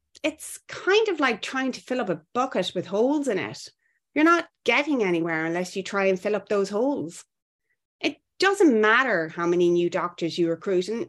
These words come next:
actually, you're losing years of experience and other skills. For example, experienced doctors do an awful lot of management, policy development, and health,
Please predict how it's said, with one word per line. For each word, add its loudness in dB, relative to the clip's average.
actually, 0
you're 0
losing 2
years 0
of -4
experience 0
and 0
other 0
skills. -4
For 2
example, -2
experienced 2
doctors 0
do -2
an 2
awful 0
lot 0
of 4
management, 0
policy 0
development, 0
and -4
health, 0